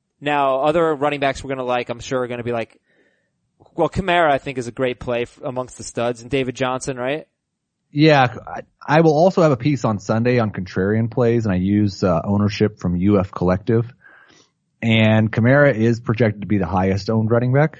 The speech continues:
Speaker 2: at this point. That may change by Sunday morning. On FanDuel, he's only my fourth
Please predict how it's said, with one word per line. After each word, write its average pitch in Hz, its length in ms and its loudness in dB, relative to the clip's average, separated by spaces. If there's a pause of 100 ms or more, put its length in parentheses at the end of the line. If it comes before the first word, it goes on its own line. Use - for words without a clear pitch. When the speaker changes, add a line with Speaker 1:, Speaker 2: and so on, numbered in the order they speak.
(200)
Speaker 2:
at 85 160 -4
this 107 160 0
point. 131 300 0
That 92 100 -2
may 92 120 2
change 92 300 0
by 90 140 2
Sunday 90 340 0
morning. 107 480 0 (580)
On 117 200 2
FanDuel, 147 720 4
he's 120 160 2
only 107 260 0
my 90 160 0
fourth 110 640 -2